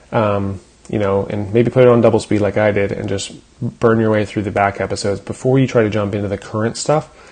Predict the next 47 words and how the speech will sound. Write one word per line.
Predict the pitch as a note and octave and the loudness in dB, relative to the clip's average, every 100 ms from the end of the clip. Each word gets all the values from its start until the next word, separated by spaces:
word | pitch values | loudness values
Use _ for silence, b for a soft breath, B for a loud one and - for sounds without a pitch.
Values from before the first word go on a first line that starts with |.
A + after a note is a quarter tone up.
| B B | B B
Because | - C3 | 0 2
if | C3 | 6
you | |
were | D3+ | 4
to | D3 | 8
go | C#3+ | 6
listen | B2 B2 A#2+ | 6 4 0
to | |
the | G#2+ | 0
podcast | G#2+ G#2 - G2+ G#2 | 0 0 -2 -4 -4
now | F#2+ G2 G2 | -4 -2 -2
and | F#2+ | -4
listen | F#2 F#2+ | -6 -6
to, | |
like, | F#2 - F#2 | -6 -6 -4
last | F#2+ - | -4 -4
week's | F#2+ - | -8 -4
episode, | F#2+ F#2 - G2 G2 - _ _ b b - | -4 -4 -2 0 0 -6 _ _ b b -8
you'd | A#2+ | -2
be | A#2+ | 0
completely | A2+ G#2 G2 F#2+ | 0 -2 -2 -2
lost, | F2+ F2 - | -2 -4 -6
most | G2 - | -8 -8
likely, | - - A#2+ | -10 -10 -10
if | G#2 | -8
you're | G2 | -6
not | F#2+ | -4
already | F2+ F#2+ | -4 -6
familiar | - - - | -10 -14 -12
with | - - | -12 -10
it. | - - - - - - - - | -14 -18 -20 -20 -20 -20 -4 6
Um, | C3 B2 A#2 G#2+ b b b b - | 8 8 6 2 b b b b 4
but | C#3+ | 8
yeah, | E3 C#3+ | 10 10
so | F#3+ | 10
that's | G#3+ | 6
sort | - B3+ | 6 6
of, | A3 | 8
like, | D3 C3 | 6 6
my, | B2+ B2 B2+ B2 A#2+ - _ - | 4 6 8 6 2 -14 _ 0
my | D3+ | 4
key | F#3+ - F3+ | 4 4 4
takeaways | E3 D3 C#3+ C3 C3 | 6 8 8 8 6
from, | B2+ A#2+ | 0 -6
from | - B2 | -2 2
this | A#2 A2 - | 4 2 0
were | G#2+ G#2+ G#2+ G#2 | 2 4 4 4